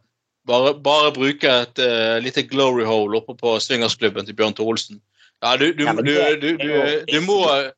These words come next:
Speaker 1: du må være med, du får ikke bare bruke et glory hole, du må være med i en orgie. Det er sånn flott, eh, K R F.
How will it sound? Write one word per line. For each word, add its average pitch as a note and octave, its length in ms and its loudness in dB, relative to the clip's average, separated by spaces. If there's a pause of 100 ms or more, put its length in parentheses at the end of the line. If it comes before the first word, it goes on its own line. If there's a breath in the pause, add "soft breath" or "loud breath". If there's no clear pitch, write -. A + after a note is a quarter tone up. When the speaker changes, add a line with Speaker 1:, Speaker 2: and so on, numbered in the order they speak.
(300)
Speaker 1:
du D#3+ 60 -6
må F#3+ 220 0
være C#3+ 220 0
med, E3 220 -4
du D#3+ 80 -6
får G3 180 -2
ikke D3 160 -6
bare D#3 80 0
bruke D#3 240 -4
et D3 80 -18
glory D3+ 240 0
hole, G#2 160 -2
du A#2 80 -10
må D#3 240 2
være A#2+ 220 0
med C3+ 100 0
i B2 80 2
en B2 80 -4
orgie. A2+ 360 -6 (420)
Det - 300 -2
er - 20 4
sånn D3+ 320 0
flott, C3+ 400 -2
eh, B2 240 4
K - 160 0
R A#2+ 80 2
F. - 220 0